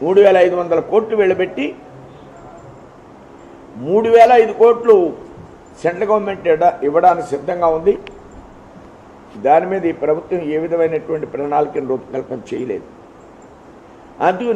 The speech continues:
నీటి కొరతను గమనిస్తున్నాం. వచ్చి రెండున్నరేళ్ళు దాటిపోయింది, మూడేళ్ళు దగ్గరికి వచ్చింది, మూడేళ్ళు కూడా దాటుతున్నాయి.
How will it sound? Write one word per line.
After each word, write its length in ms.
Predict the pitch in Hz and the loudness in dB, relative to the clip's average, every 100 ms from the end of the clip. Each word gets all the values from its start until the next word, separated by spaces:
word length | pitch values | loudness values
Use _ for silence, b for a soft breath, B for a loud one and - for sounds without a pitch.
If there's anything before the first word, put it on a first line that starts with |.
| 170 | -2
నీటి 280 | 202 226 233 165 | -4 -4 -8 -4
కొరతను 360 | 190 185 190 170 | -4 -2 -4 -2
గమనిస్తున్నాం. 580 | 165 185 - 170 151 113 - - - - - - - - - - - | -2 -4 -4 -4 -4 -6 -12 -20 -20 -20 -20 -20 -20 -20 -20 -20 -6
వచ్చి 220 | 160 160 247 196 | -4 -4 -4 -4
రెండున్నరేళ్ళు 680 | 180 180 170 156 180 202 160 151 | -4 -4 -2 0 0 0 2 0
దాటిపోయింది, 580 | 160 - 170 139 104 - - - - 107 | 0 -2 -6 -6 -10 -16 -20 -20 -20 -6
మూడేళ్ళు 360 | 151 165 185 180 | -4 0 -2 -2
దగ్గరికి 300 | 160 175 170 151 | -2 -4 -4 -8
వచ్చింది, 340 | - - 80 - - - - - - - - - | -10 -14 -14 -18 -20 -20 -20 -20 -20 -20 -20 -12
మూడేళ్ళు 360 | 139 180 214 220 202 | -2 4 6 6 2
కూడా 120 | 208 180 | 0 2
దాటుతున్నాయి. 520 | 175 175 180 156 117 | 2 0 -4 -6 -8